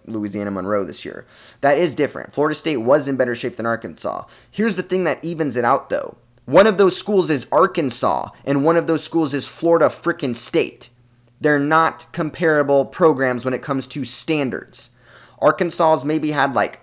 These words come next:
five ten-win seasons in the last thirty years or so. Florida State's had, like, twenty-five.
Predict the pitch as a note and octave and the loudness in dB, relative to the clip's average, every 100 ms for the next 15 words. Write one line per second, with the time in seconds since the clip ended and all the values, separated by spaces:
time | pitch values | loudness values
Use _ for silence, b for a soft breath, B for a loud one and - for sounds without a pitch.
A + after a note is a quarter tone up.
0 | _ - - - C3+ A#2 C#3 C#3 - D#3 | _ -20 -14 0 4 4 4 0 -6 -4
1 | D3 D3 C#3 A#2 - A2+ A#2 C#3 B2+ A2+ | -2 -2 -2 -4 -6 -8 -6 -6 -4 -2
2 | A2+ A#2 - - _ - A2 B2 C3 A2 | 0 0 -4 -16 _ -2 -2 -2 -6 -4
3 | F#2+ G#2+ C3 C3+ C#3+ D3+ D#3+ B B - | -4 -4 -4 -4 0 0 -2 B B -4
4 | E3 F3 - E3 - D#3 B2+ A2+ - - | 0 0 -2 -6 -4 -4 -2 -4 -6 -2
5 | D#3+ F3+ C3+ - E2 - - | 2 2 0 -2 -6 -6 -14